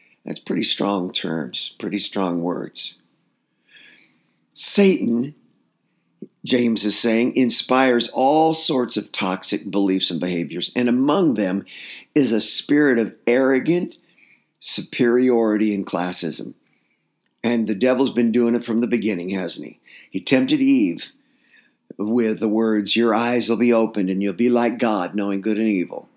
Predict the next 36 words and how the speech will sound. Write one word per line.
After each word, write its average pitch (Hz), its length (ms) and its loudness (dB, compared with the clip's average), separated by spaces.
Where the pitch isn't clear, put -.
You're 127 180 2
gonna 143 180 4
be 147 140 6
as 127 140 2
great 135 260 4
as 131 140 2
God. 95 380 2
You'll 123 120 4
know 139 220 6
what 139 140 4
he 143 120 4
knows, 110 400 0
in 78 100 -8
other 60 160 -10
words. - 400 -14
And 107 160 -2
so 113 120 2
no 135 400 4
one 123 240 4
has 101 200 0
more 120 300 4
s-, - 240 -4
envy 120 640 4
and 95 260 -2
selfish 110 560 0
ambition 95 680 -2
than 78 200 -4
the 73 60 -2
devil. 82 440 -6
And 107 140 -2
he's 160 240 4
happy 175 340 0
to 156 80 0
share 127 460 2
those 117 260 0
things 101 460 -2